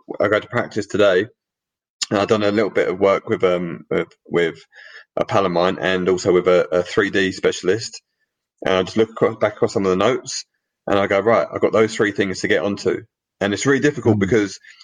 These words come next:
Speaker 1: when you don't hit a very good shot, you think, "Oh, it didn't work." But getting that mindset of going, "No, these are my three things.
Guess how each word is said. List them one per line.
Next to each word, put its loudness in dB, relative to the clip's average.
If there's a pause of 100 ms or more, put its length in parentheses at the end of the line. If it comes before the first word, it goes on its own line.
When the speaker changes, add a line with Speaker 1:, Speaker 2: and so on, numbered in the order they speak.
(100)
Speaker 1:
when 0
you 0
don't 2
hit 2
a 2
very 2
good -2
shot, 0
you -6
think, -4
"Oh, 4
it -2
didn't -2
work." 0
But -2 (1000)
getting 2
that -2
mindset 2
of -4
going, -2 (880)
"No, 2 (580)
these 2
are 0
my 0
three 0
things. -4